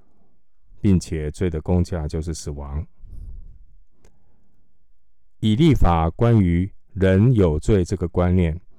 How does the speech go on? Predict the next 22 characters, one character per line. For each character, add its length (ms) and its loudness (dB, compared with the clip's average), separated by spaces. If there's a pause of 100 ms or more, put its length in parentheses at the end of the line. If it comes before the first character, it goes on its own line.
(960)
是 320 -2
正 220 0
确 200 -2
的。 200 -8 (2250)
然 200 2
而， 380 2 (680)
圣 280 2
经 100 0
的 120 2
教 240 0
导 380 -4 (280)
也 200 -6
告 200 0
诉 180 0
我 100 -6
们： 220 -8 (1200)
重 260 4
生 220 4
得 160 4
救 160 2
的 120 0
人， 380 -2